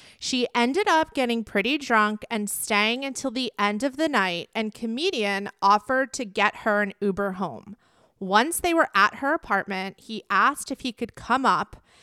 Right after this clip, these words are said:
and they didn't end up hooking up that night, but he got her number and texted her late night on a couple of different occasions,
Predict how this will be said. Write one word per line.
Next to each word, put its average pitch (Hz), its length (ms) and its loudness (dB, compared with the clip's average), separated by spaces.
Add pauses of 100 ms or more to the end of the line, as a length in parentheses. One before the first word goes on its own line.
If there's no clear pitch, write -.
(260)
and 226 180 0
they 220 140 2
didn't 240 520 -2
end 247 300 0 (100)
up 220 200 4
hooking 233 640 -4
up 226 280 4
that 180 220 2
night, 151 320 -8 (140)
but 220 100 -2
he 208 280 -8
got 214 300 4
her 349 200 -4
number 214 540 0
and 208 180 -4
texted - 560 -4
her 240 240 0
late 214 460 -4
night 170 340 -6 (120)
on 202 120 0
a 202 60 -4
couple 269 480 4
of 240 100 0
different 233 320 -2
occasions, 190 800 -4